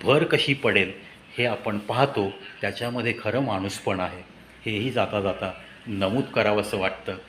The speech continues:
म्हणूनच तुमच्या मनापर्यंत माझ्या या पण भावना पोहोचवल्या. मित्रांनो, आता आपण आठ हजार पाचशे ऐंशी व्हिडिओचा टप्पा गाठतोय. लवकरच आपण आठ हजार सहाशे पर्यंत व्हिडिओ पूर्ण करणार आहोत.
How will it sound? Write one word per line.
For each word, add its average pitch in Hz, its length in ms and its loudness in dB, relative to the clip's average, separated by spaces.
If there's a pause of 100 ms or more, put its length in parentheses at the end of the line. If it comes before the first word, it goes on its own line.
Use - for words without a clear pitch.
(200)
म्हणूनच 104 500 2 (220)
तुमच्या 107 260 0
मनापर्यंत 98 560 2 (340)
माझ्या 104 260 4
या 101 180 6
पण 123 220 0
भावना 95 300 2
पोहोचवल्या. 87 540 -4 (1040)
मित्रांनो, 156 400 6
आता 151 300 4
आपण 151 260 2 (140)
आठ 127 320 2
हजार 123 300 0
पाचशे 113 500 -2 (120)
ऐंशी 104 380 0
व्हिडिओचा 110 440 0
टप्पा 107 360 -2
गाठतोय. 98 460 -2 (480)
लवकरच 117 500 0
आपण 104 260 -4 (120)
आठ 101 260 -2
हजार 98 240 -2
सहाशे 98 400 -4
पर्यंत 107 360 -4
व्हिडिओ 95 380 -2
पूर्ण 113 640 -2
करणार 90 360 -2
आहोत. 85 200 -8